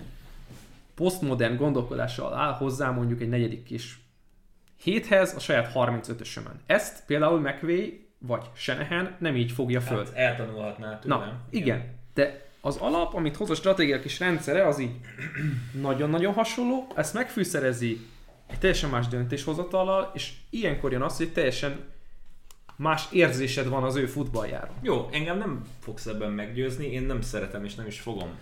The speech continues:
Speaker 2: soha megszeretni ezt a kifejezést. Az edzői fák, meg a ki, ki alól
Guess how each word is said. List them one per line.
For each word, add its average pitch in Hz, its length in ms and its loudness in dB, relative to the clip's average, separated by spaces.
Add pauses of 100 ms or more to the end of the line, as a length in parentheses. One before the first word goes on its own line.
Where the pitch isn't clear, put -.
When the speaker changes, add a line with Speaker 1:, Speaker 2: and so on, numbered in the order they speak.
Speaker 2:
soha 98 240 -4
megszeretni 92 540 -2
ezt 110 160 -4
a 95 40 -6
kifejezést. 123 760 -4 (760)
Az 104 140 -6
edzői 101 380 -2
fák, 120 440 4
meg 101 160 -6
a 95 80 -8
ki, 120 160 -4
ki 117 200 -2
alól 95 480 -2